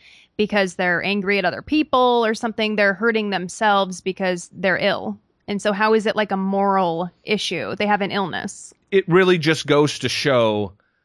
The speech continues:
Speaker 2: how little we know as, as, as lay people, as the general public, how little we know about mental illness. It's the same thing when the Elliot Rodgers shit happens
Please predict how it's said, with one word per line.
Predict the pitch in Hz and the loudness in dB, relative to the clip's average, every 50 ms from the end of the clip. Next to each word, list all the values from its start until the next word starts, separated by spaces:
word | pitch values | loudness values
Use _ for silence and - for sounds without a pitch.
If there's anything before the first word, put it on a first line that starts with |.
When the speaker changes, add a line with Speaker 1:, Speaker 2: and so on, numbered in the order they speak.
| _ _ _ | _ _ _
Speaker 2:
how | - 147 143 139 | -4 -4 -2 -2
little | 131 131 131 139 160 214 247 226 143 110 92 85 95 104 - _ _ _ _ _ _ | -4 -4 -4 0 4 4 4 4 2 -4 -10 -12 -16 -18 -20 _ _ _ _ _ _
we | 113 113 127 139 139 | -12 -8 -6 -4 -2
know | 139 139 151 160 147 120 107 95 92 92 104 120 - _ _ _ _ _ _ _ _ _ _ _ _ _ _ _ _ _ _ - - - - | -2 -2 0 0 -2 -2 -4 -6 -8 -10 -12 -14 -18 _ _ _ _ _ _ _ _ _ _ _ _ _ _ _ _ _ _ -20 -20 -14 -8
as, | 135 143 139 139 - - | -8 -8 -8 -8 -8 -6
as, | 139 139 131 131 131 135 - _ | -4 -4 -4 -6 -12 -18 -14 _
as | 127 135 127 127 | -10 -10 -8 -6
lay | 135 156 170 185 190 | -4 -2 -2 -2 -2
people, | - - 104 92 - 92 95 104 | -4 -8 -10 -8 -8 -8 -8 -6
as | 104 104 113 | -8 -8 -10
the | 120 117 | -12 -12
general | 113 113 135 123 120 117 107 | -6 -4 -2 -2 -2 -2 -4
public, | 95 - 143 147 143 117 98 95 - _ _ | -4 -4 -4 -4 -4 -4 -6 -8 -10 _ _
how | - 143 135 | -8 -8 -6
little | 123 131 139 139 151 175 196 202 196 185 165 | -4 -4 -2 0 2 4 4 4 4 2 2
we | 156 175 170 | 0 -2 0
know | 165 170 165 139 113 101 95 92 92 95 _ _ _ _ _ | 0 2 0 0 0 -2 -4 -8 -10 -12 _ _ _ _ _
about | - 120 120 120 113 | -4 -2 -2 -2 -2
mental | 113 113 104 101 101 95 101 | -4 -6 -6 -6 -8 -10 -8
illness. | 104 95 92 73 69 - - | -8 -8 -10 -10 -14 -10 -10
It's | 143 135 - | -10 -8 -4
the | 165 160 | -4 -4
same | - - 165 160 160 147 | -2 0 0 0 -2 -2
thing | 123 147 151 151 139 | -2 -2 -2 -2 -2
when | 127 123 117 127 | -2 -4 -4 -4
the | 123 113 - | -6 -4 -4
Elliot | 135 131 127 123 113 104 | -4 -2 -2 -2 -4 -2
Rodgers | 113 131 147 170 170 - 107 101 | -2 -2 -2 -2 -2 -4 -6 -6
shit | - - 95 90 | -6 -6 -6 -6
happens | 98 95 90 - 90 87 90 92 98 - - | -6 -8 -8 -8 -10 -10 -10 -10 -12 -14 -18